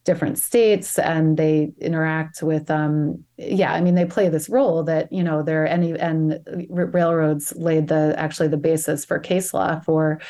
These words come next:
power utilities, electric utilities, and gas utilities. Um, so it's long been recognized that, you know, railroads essentially are a utility, but yet, um, they're not regulated or, you know, there's not a role for the public,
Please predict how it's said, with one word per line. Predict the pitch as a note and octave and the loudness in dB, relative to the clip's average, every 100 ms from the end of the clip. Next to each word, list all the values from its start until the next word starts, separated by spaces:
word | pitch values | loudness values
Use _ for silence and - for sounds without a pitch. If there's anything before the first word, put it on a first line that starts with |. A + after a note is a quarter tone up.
| - - - - | -16 -18 -14 -2
power | F#3+ F#3 | 2 2
utilities, | D#3+ D3 C#3+ D3+ D3 D3 D3 D3 | 2 0 0 -2 2 2 0 -2
electric | - D#3+ D#3+ E3 D#3 | -4 -4 -4 -4 -4
utilities, | D3+ D3+ D3+ D3 C#3+ | -4 -2 0 0 0
and | D3 | 0
gas | D#3 D#3+ D#3 | 0 -2 -4
utilities. | D#3 D#3+ D#3 D3+ D3+ - - - - - | -4 -2 0 0 -2 -4 -16 -16 -14 -4
Um, | F3+ D#3+ D#3+ | 0 2 2
so | D#3 G3+ | 2 0
it's | F#3 | 0
long | G3+ G3+ | 0 0
been | F3+ D#3+ | 0 0
recognized | D#3 D#3 F#3 G3+ G3+ G#3+ G#3+ - | 0 -2 -4 -4 -2 -4 -6 -2
that, | D#3+ D3 F3 | -2 0 0
you | |
know, | E3+ D#3 D3+ D3 - _ | 0 2 0 -2 -8 _
railroads | F3 E3+ D#3+ D#3 D3 | -2 0 2 0 0
essentially | D#3 D#3 D#3+ D#3 D#3+ D3+ | -4 -2 -2 0 0 0
are | - D#3 D#3+ | -2 -2 0
a | E3 | 0
utility, | D3 D3 - D#3 F3+ A#3 B3+ | -2 -4 -4 0 2 2 0
but | G#3 F3+ D#3+ | 0 0 0
yet, | D#3 E3+ D#3+ D#3 - - - - _ | 0 -2 0 -2 -4 -20 -20 -20 _
um, | - E3 D#3 D#3 D3+ D3+ | -4 0 0 2 0 -2
they're | - E3+ | -2 -2
not | E3 D#3 D3+ - - - | 0 0 -2 -4 -10 -8
regulated | E3+ E3 D#3+ D#3 D#3 D#3 D#3 D3+ C#3+ - | -4 -2 0 0 2 0 0 -2 -4 -4
or, | D#3 D#3 D3+ D3+ D#3 | -2 0 0 0 -2
you | - | -2
know, | D#3+ D3+ | -2 0
there's | D#3 D3 - | 0 -2 -6
not | - E3 D#3+ D#3 | -6 -2 0 0
a | |
role | D3 D#3+ D#3 D3+ | 0 2 2 0
for | C#3+ D#3 | -2 -4
the | D3 | -4
public, | C#3+ E3 D#3 D#3 D3+ - | -4 -2 0 0 0 -6